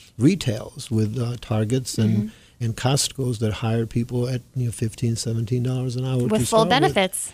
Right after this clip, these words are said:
Speaker 2: And
Speaker 1: With,
Speaker 2: daycare,
Speaker 1: with
Speaker 2: according to
Speaker 1: benefits.
Speaker 2: Target. <laughs> They're giving them
Speaker 1: Yes.
Speaker 2: child daycare now, too.
Speaker 1: Also the hospitality industry,
Speaker 2: Yeah.
Speaker 1: right? All the
Speaker 2: Mm-hmm.
Speaker 1: hotels, the restaurant industry.
Speaker 2: Mm-hmm.
Speaker 1: So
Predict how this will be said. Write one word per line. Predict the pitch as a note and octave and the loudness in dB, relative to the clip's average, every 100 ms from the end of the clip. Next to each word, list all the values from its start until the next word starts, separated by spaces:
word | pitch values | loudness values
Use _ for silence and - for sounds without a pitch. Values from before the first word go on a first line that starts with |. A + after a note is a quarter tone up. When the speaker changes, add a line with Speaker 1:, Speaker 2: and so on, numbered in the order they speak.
| - B3 | 0 6
Speaker 2:
And | C4 | 8
Speaker 1:
With, | |
Speaker 2:
daycare, | B3 E4+ E4+ B3+ | 8 6 4 6
Speaker 1:
with | - | 8
Speaker 2:
according | B2+ B3 - | 8 8 6
to | - | 6
Speaker 1:
benefits. | |
Speaker 2:
Target. | - E4+ - - | 4 4 2 -4
<laughs> | - E4+ - - - | -4 -4 0 0 0
They're | C#4+ | 6
giving | C4+ B3+ | 6 6
them | B3 | 2
Speaker 1:
Yes. | B3+ | 2
Speaker 2:
child | C4+ C#4 C#4 | 2 2 0
daycare | F4 - F#3 | 0 0 0
now, | F#3+ G3+ | 0 -2
too. | - B3+ - | 0 -2 2
Speaker 1:
Also | A#2 A#2 - B2+ | 2 4 4 4
the | B2 | 4
hospitality | A2 C3+ - D3 D#3+ A3 D3+ A#2+ | 2 0 0 -2 0 0 -2 -4
industry, | A2 G2 G#2 - B2+ C3 A3+ | -6 -6 -14 -18 -20 -14 -8
Speaker 2:
Yeah. | C3 | -4
Speaker 1:
right? | A2+ A#2 C3 A2+ | -2 0 0 -2
All | G2+ | -2
the | G2+ | 0
Speaker 2:
Mm-hmm. | F#2 | 0
Speaker 1:
hotels, | B2+ B2+ E3 C#3+ A#2+ - | 0 -2 -6 -6 -10 -6
the | A#2 G#2+ A2+ A#2 | -4 -4 -6 -14
restaurant | B2 A#2+ E3 - D#3+ A#2 G#2 | -6 2 2 2 -2 -2 -4
industry. | G#2+ G#2+ F#2+ - - - | -6 -10 -14 -20 -10 0
Speaker 2:
Mm-hmm. | G#3 | 2
Speaker 1:
So | F#3+ A3+ | 4 2